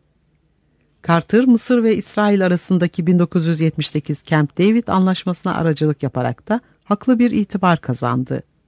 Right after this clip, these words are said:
Ancak öbür Arap ulusların gösterdikleri eleştirici tepkiye o kadar şaşmaması gerekirdi.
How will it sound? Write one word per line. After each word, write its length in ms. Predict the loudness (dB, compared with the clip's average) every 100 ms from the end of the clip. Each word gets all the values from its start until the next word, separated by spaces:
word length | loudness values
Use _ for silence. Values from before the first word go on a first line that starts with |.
| _ _ _ _ _ _ -4
Ancak 400 | -2 0 -2 0
öbür 260 | 0 0 0
Arap 280 | -2 -2
ulusların 500 | -2 -4 -2 -2 0
gösterdikleri 760 | 0 -2 0 -2 -2 -6 -2 -2
eleştirici 640 | 0 -2 -2 -2 -4 -2
tepkiye 520 | -4 -4 -6 -4 -2 -2
o 100 | -4
kadar 300 | -2 0 0
şaşmaması 640 | -2 -4 -2 -2 -4 -6
gerekirdi. 680 | -6 -6 -4 -4 -6 -6 -8